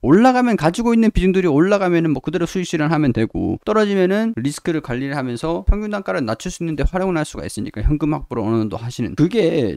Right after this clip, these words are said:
지금 상황에서는 현명한 방법이 될 수가 있다.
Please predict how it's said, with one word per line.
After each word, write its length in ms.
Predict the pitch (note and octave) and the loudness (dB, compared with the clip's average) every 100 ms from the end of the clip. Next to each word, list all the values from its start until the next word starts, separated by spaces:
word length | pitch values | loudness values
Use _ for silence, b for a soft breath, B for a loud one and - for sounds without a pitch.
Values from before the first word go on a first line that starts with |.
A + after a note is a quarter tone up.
| - | -6
지금 320 | - E3 A#3+ | -6 -4 -4
상황에서는 560 | A#3 A#3 A3+ A3 G3+ E3+ | -2 -2 -2 -2 -2 -2
현명한 460 | G#3 A3 A3 G#3+ | 0 2 2 2
방법이 340 | D3 E3 F3+ D3+ | 2 0 -2 -2
될 160 | C3 | -4
수가 240 | - - G#3 | -4 -12 -16
있다. 240 | - | -12